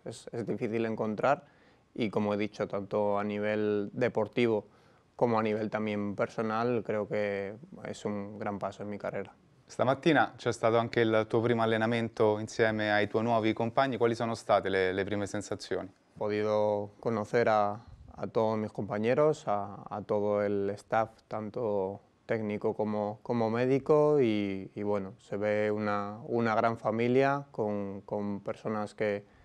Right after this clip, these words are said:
Speaker 1: que, bueno, desde el primer momento me, me están intentando ayudar y facilitar mi, mi adaptación aquí, y nada, eh, lo agradezco y también, pues,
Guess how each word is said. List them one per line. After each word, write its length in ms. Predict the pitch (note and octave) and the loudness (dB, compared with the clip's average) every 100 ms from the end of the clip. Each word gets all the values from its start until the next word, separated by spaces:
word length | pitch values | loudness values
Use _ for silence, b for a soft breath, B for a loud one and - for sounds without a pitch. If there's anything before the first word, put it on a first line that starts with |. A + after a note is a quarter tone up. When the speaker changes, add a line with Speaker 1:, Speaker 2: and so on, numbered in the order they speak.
| b b | b b
Speaker 1:
que, 100 | - | -2
bueno, 300 | A#2 A2 G2+ - | 2 2 2 -2
desde 180 | A2 G#2+ | -2 0
el 80 | G#2+ | 0
primer 380 | A2 A2 A#2 | 0 2 2
momento 480 | A2+ A2 A2+ A2+ G2+ | 2 2 2 0 -2
me, 440 | A2 A2+ A2 G#2 G#2 | -2 0 -2 -4 -8
me 220 | A#2+ A2 | -6 -6
están 260 | A2 A2+ A2+ | -2 -2 0
intentando 480 | G#2+ G#2 A2 G#2+ | -2 -2 -2 0
ayudar 360 | A2 G#2+ A2 A#2 | 0 2 2 2
y 120 | A2 | 0
facilitar 540 | G2+ G#2+ A#2 G#2+ A2 A2 | -2 -2 -2 -2 -2 -2
mi, 280 | G#2+ G#2+ G2+ b b - | -4 -6 -8 b b -8
mi 180 | C3+ A#2+ | 0 2
adaptación 540 | A2 - A2+ A#2+ A#2 | 2 2 0 2 0
aquí, 480 | G#2+ - C#3 E3 G#3+ - | 0 0 0 -2 -6 -10
y 260 | A#2 F#2+ F#2+ | -8 -6 -6
nada, 260 | F#2 F2+ - _ | -6 -8 -12 _
eh, 280 | G#2+ G2 G2 | -10 -8 -6
lo 100 | G2 | -2
agradezco 840 | G2 G2 G2 A2 - - B2+ B2+ | -2 0 0 -2 -2 2 2 4
y 220 | B2 G#2 G2 | 0 -2 -4
también, 340 | G2 G2+ G2 | -6 -6 -4
pues, 280 | - G2+ | -4 -6